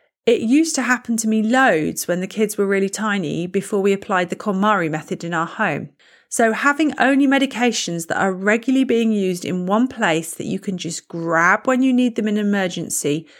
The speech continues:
is just such a time and lifesaver. And if you go through your medication box, what you will probably find is that most things out of there are out of date anyway. Lots of medications don't have a very long shelf life,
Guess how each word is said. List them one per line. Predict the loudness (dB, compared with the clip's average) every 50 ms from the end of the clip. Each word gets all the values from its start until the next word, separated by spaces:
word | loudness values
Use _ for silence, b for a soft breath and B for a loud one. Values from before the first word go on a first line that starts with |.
| B B B B B 0
is | 0 0 0 0
just | -2 -2 -2 -2 -2 -2
such | -2 0 2 2 2 2 0 -2 -6 -10 -10 -8 -6
a | -6 -6
time | -6 -6 -6 -4 -2 0 0 0 0 -2 -4
and | -4 -4 -4 -2
lifesaver. | -2 -2 -2 -2 -4 -6 -6 -6 -8 -8 -10 -12 -14 -16 -18 _ _ _ _ _ _ _ _ _ _ _ _ _ _ _ _ _ -6
And | -2 0 0
if | 0 0 -2
you | -2 0
go | 2 4 4 4 4 2
through | 2 0 0 0
your | 0
medication | 0 0 -2 -2 -4 -4 -6 -6 -6 -6 -8 -8
box, | -4 -4 -4 -4 -4 -8 -10 -10 -10 -10 -12 b b b b b b b b b b b b b
what | -12 -4 0 0 0 2 2 2
you | 2 2
will | 2 0
probably | 0 -2 -4 -4 -4 -6
find | -4 -4 -4 -2 -2 -2 -4 -6 -6 -6
is | -4 -4 -4 -2
that | -4 -2 -2
most | 0 2 2 4 4 4 2 0 -2 -2
things | 0 0 2 2 0 0
out | 0 2 2 2 2 0 -4
of | -8 -8 -6
there | -2 -2 0 2 0 0 -2 -4 b b b b b b b b b b
are | 2 2
out | 2 2 2 0 -2
of | -2 0
date | 2 2 2 2 0 -2
anyway. | 0 2 2 2 2 2 0 0 -2 -4 -6 _ _ _ _ _ _ _ _ _ _ _ _ _ 0
Lots | 2 2 2 2 0 -2
of | 0
medications | 2 2 2 0 0 0 0 0 0 -2 -4 -6 -6 -4 _
don't | 2 4 4 4 2
have | 0 -2 -2 -2
a | -2 0
very | 2 2 2 2
long | 2 0 -2 -4
shelf | -4 -4 -4 -4 -4 -4 -6 -6
life, | -4 -2 -2 -4 -4 -6 -12 -18